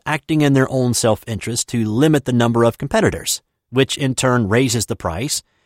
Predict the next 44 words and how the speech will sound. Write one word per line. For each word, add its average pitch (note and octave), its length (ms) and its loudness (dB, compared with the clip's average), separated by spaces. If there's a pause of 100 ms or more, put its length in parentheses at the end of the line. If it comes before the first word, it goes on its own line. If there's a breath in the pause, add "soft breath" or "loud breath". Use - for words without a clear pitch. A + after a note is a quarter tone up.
(120)
and C3+ 240 0
may C#3 140 4
even B2+ 400 0
lower C3+ 220 2
the B2 80 -2
quality D3 440 -2
of G#2+ 120 0
the G#2 80 -6
service C#3 400 0
provided C3+ 560 0
to - 80 -6
the F#3 80 -6
consumer. F3+ 560 -4 (840)
At E3 80 -8
the E3+ 80 -4
time, E3 580 2
occupational C#3 680 -2
licensing, B2 680 0
which A#2+ 400 -4
makes B2+ 320 -2
it A#2 120 -6
illegal B2 520 0
to G2+ 200 -6
practice A#2 460 -4
a G2+ 80 0
given G#2+ 320 -2
profession G2+ 540 -6
without E2 200 -8
a C2+ 40 -12
license, G2+ 560 -4 (360 soft breath)
was B2 160 -6
required D3+ 480 2
for C3 120 -4
about A#2+ 260 2
five - 320 -6
percent B2 340 -4
of G2+ 100 -6
the G#2+ 60 -4
labor C#3 320 0
force G2+ 380 -8
in A#2+ 160 -4
the A#2 80 -4
United G#2 400 -2
States, - 640 -4